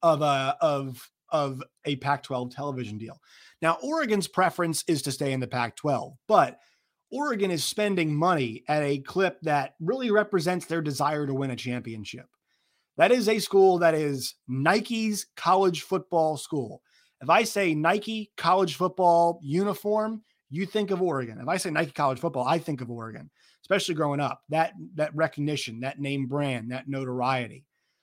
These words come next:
Those things are very, very important. Obviously, a program that's successful. And one, one note I forgot to touch on here, and I think it's something we really have to dive into this offseason too, but, like,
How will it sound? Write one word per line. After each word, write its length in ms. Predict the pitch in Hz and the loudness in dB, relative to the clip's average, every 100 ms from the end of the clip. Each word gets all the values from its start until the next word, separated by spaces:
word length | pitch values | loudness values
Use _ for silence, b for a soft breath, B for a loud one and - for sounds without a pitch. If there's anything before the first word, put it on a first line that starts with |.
| _ _ | _ _
Those 240 | 170 190 - | 4 4 4
things 260 | 202 180 | 0 2
are 140 | 165 151 | 2 2
very, 380 | 131 160 160 | 0 0 2
very 320 | 143 151 143 139 | 0 0 0 -2
important. 440 | 127 127 131 123 | -2 -4 -4 0
Obviously, 400 | 127 135 131 131 | 0 0 -2 -4
a 60 | 123 | -6
program 340 | 131 127 127 | -4 -4 -4
that's 160 | 123 - | -4 -8
successful. 540 | - - 131 - 123 | -8 -2 -2 -2 -4
And 100 | 147 | 2
one, 140 | 247 247 | 2 2
one 240 | 175 285 202 | 0 0 2
note 220 | 175 180 156 | 0 0 -2
I 100 | 147 | -2
forgot 180 | 160 | -2
to 80 | 147 | -4
touch 200 | 135 - | -10 -8
on 120 | 160 | -6
here, 240 | 160 165 165 b b b | -6 -8 -10 b b b
and 120 | 131 | -6
I 100 | 131 | -4
think 180 | 139 175 | -2 -2
it's 80 | 139 | -2
something 200 | 160 147 | -2 -2
we 60 | 147 | -2
really 120 | 139 | -2
have 80 | 127 | -4
to 60 | |
dive 260 | 123 123 123 | -4 -4 -2
into 160 | 127 | -4
this 160 | 127 113 | -4 -4
offseason 500 | 117 120 135 131 127 | -6 -4 -4 -4 -4
too, 200 | 131 139 | -4 -4
but, 100 | 143 | 0
like, 240 | 135 127 | 0 -2